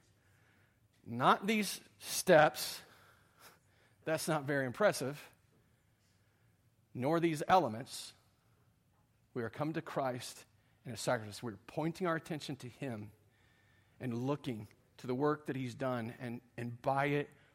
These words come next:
we are gaining strength. We are finding satisfaction and sustenance. I believe that's what's happening here.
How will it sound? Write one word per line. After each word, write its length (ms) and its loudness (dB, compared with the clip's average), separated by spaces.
we 360 2
are 320 6
gaining 680 -4
strength. 880 -8
We 160 -2
are 180 2
finding 460 -6
satisfaction 960 -4
and 140 -12
sustenance. 800 -10
I 100 -8
believe 260 0
that's 180 2
what's 140 -4
happening 420 0
here. 320 -8